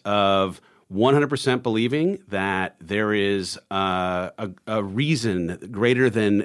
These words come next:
anything I could control of why my book, why your book, came out right exactly when they did, even if it ends up meaning that some of the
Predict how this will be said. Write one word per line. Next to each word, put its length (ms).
anything 400
I 80
could 160
control 540
of 200
why 520
my 220
book, 320
why 200
your 220
book, 380
came 220
out 300
right 300
exactly 400
when 140
they 120
did, 500
even 480
if 200
it 140
ends 240
up 120
meaning 340
that 140
some 200
of 60
the 200